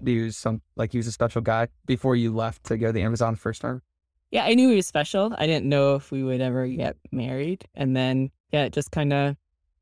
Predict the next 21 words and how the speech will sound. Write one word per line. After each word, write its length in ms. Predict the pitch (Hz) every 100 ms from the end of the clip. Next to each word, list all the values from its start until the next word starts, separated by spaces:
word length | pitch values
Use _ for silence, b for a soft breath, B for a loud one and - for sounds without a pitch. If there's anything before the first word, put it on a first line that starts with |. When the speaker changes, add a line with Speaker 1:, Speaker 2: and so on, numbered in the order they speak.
| _
Speaker 2:
progressed. 580 | 151 139 135 151 -
And 180 | 156 143
then 460 | 143 147 143 143 147
truthfully, 920 | - 202 220 175 160 160 156 156 156 - _ _
I 160 | 139 180
was 220 | 196 170
never 640 | 175 170 170 165 160 143 -
one 320 | 147 147 147
who 60 | 143
was 100 | 135
like, 240 | 139 -
"Oh, 300 | 139 143 139
I 80 | 131
need 180 | 131 139
to 40 | 139
get 160 | 139
married." 360 | 135 143 - 139
We 100 | 143
were 240 | 147 147
in 180 | 151 196
a 140 | 247